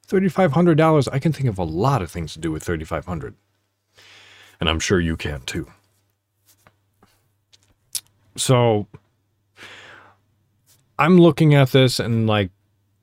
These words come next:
I'm thinking, okay, sure, advance things, get better graphics, probably make things more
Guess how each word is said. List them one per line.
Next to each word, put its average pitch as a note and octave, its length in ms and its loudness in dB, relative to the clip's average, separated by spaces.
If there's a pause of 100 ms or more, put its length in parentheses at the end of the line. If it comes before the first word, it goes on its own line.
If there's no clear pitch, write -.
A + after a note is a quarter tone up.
(260)
I'm C3 200 4
thinking, B2+ 400 4
okay, A2 500 2
sure, F2 480 -2 (580)
advance A2+ 840 0 (160)
things, F#2 640 -2 (420)
get G#2 240 2
better G#2 240 2
graphics, E2+ 560 -2
probably G2 320 -2
make G2 220 0
things F#2+ 320 -4
more F#2+ 260 0